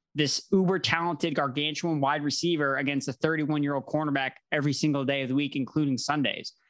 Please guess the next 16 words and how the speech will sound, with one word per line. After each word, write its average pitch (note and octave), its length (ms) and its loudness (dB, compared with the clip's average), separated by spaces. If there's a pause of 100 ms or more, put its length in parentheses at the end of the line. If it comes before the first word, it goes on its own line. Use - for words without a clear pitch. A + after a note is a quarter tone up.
(120)
especially D#3 320 2
with D#3 160 0
Russell C#3+ 280 0
Wilson, C3+ 400 2
you - 100 0
know, C3+ 200 0
at D3 180 -2
quarterback. A2+ 480 -2
So A#2 360 0 (340)
the D3 60 6
rostership D#3+ 480 2
has D3 300 -2
Lockett C#3+ 360 -2
as C#3+ 220 -2
the C3+ 100 2
more C3+ 480 0